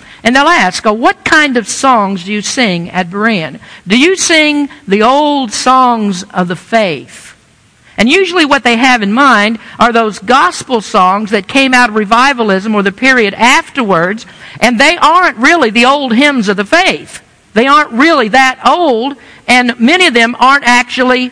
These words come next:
hymns. So what is a real hymn, and which other songs are the best songs that we can sing? Well, actually, they don't have to be old. They must be songs that speak great doctrinal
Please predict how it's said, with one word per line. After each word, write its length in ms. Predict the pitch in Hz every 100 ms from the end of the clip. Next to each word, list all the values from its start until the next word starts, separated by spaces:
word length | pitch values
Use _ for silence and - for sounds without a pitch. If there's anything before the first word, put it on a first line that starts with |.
| - -
hymns. 760 | 427 381 170 131 135 - - _ _ _ _ _ _ _ _
So 160 | - 262
what 160 | 359
is 100 | 415
a 100 | 320
real 520 | 240 262 330 359 320 269
hymn, 360 | 330 277 190
and 120 | 202
which 380 | 285 359 - - - _ -
other 360 | 269 302 262 220
songs 760 | - 240 202 170 180 214 - _ _ _ -
are 120 | 214
the 80 | 214
best 300 | 254 262 -
songs 360 | 220 202 196
that 140 | 202 190
we 140 | 196
can 180 | 185 185
sing? 580 | - 180 147 - 254 202 _ _ _ _ - - _ _
Well, 200 | 190 226
actually, 460 | 220 269 - 220 196
they 140 | 202
don't 180 | 220 220
have 220 | 240 240
to 80 | 233
be 140 | 262
old. 460 | 208 185 190 247 285 - _ _ _ - _ _
They 120 | 185 196
must 300 | 247 254 277
be 140 | 247
songs 600 | - 233 202 208 214 202
that 240 | 185 185
speak 680 | - - 240 240 240 - -
great 400 | 175 208 208 208 - -
doctrinal 680 | 180 196 185 190 185 180